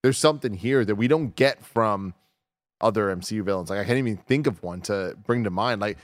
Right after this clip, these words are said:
Killmonger, he's great in his own right, but, like, this feels different. This feels like,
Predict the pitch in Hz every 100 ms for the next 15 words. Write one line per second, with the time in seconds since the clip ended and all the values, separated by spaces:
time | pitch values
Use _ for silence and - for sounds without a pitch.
0 | _ - 240 196 147 127 123 _ _ 208
1 | 147 151 135 107 120 131 90 62 - -
2 | 131 127 107 - _ _ _ _ _ -
3 | 165 - - 147 147 120 82 110 110 80
4 | 78 104 - 123 110 117 104